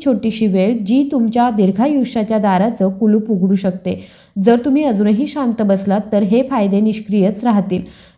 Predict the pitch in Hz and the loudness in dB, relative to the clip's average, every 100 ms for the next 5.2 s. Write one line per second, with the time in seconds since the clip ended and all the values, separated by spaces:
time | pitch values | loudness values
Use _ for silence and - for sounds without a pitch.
0 | - 320 302 240 233 320 311 254 247 247 | -8 -4 0 2 2 -2 -2 -2 -2 -2
1 | 208 202 208 214 262 226 190 202 208 202 | -2 0 -2 -2 -2 -2 -2 0 0 0
2 | 254 202 208 240 277 254 185 190 240 233 | 0 0 0 0 2 2 2 0 0 0
3 | - 262 220 226 277 262 196 196 196 - | 0 -2 0 0 0 0 0 0 -2 -2
4 | 220 185 190 240 226 175 175 202 214 190 | 0 0 2 2 2 2 0 0 2 0
5 | 185 180 | 0 -6